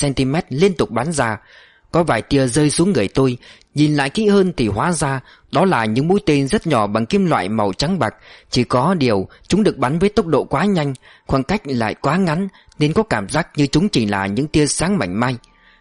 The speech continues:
Đầu mũi tên rất nhọn, phía đuôi gắn ba sợi lông vũ màu trắng rất nhẹ. Tôi ngẩng đầu nhìn lên cánh cửa, vẫn không hề để lại một dấu vết nào. Thế cũng đủ biết cánh cửa đó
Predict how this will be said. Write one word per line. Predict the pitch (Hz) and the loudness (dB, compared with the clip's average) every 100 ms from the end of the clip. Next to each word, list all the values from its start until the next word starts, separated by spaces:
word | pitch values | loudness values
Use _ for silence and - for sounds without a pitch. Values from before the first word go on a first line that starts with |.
| _ | _
Đầu | 120 107 | 0 2
mũi | 131 - | 0 0
tên | 131 120 | 0 2
rất | 175 - | -2 0
nhọn, | 123 95 - _ _ - | -2 -4 -10 _ _ -4
phía | 139 | -2
đuôi | 151 143 135 | 2 2 2
gắn | 139 196 | 0 0
ba | 170 165 | 0 0
sợi | 156 127 | 0 0
lông | 117 143 127 | 0 0 2
vũ | 185 208 | 2 2
màu | 135 101 | 2 0
trắng | 101 110 147 | -2 -4 -4
rất | 151 208 | -6 -4
nhẹ. | 123 107 - - - - - | -4 -4 -6 -18 -20 -6 0
Tôi | 214 | 2
ngẩng | 165 120 | 2 2
đầu | 120 120 | 2 2
nhìn | 120 131 | 2 0
lên | 143 180 | 0 -2
cánh | 202 220 | -2 0
cửa, | 120 92 - _ _ - | 0 -2 -6 _ _ 0
vẫn | 185 | 0
không | 208 190 | 2 2
hề | 127 | 0
để | 120 110 | 0 0
lại | 113 110 | 0 -2
một | 107 110 | -2 -2
dấu | 98 123 143 | 0 0 2
vết | 208 156 | 0 0
nào. | 117 87 - - _ _ _ _ _ - | -2 -4 -8 -20 _ _ _ _ _ 0
Thế | 139 | 2
cũng | 180 202 | 2 0
đủ | 143 104 | 0 0
biết | 156 175 | 0 0
cánh | 190 214 | 0 0
cửa | 117 101 | 0 0
đó | 104 | -2